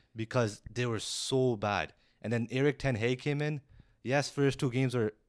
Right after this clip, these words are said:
horrible, but ever since then, I could watch him play,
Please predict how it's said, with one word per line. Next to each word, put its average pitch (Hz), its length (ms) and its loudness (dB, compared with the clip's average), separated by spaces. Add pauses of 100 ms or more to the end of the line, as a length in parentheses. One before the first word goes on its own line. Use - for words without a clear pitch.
(280)
horrible, 135 360 0
but 127 200 -2
ever 120 240 -2
since 120 220 -6
then, 139 340 -4 (1040)
I 120 140 4
could 131 180 0
watch 104 280 2
him 101 100 -2
play, 90 300 -4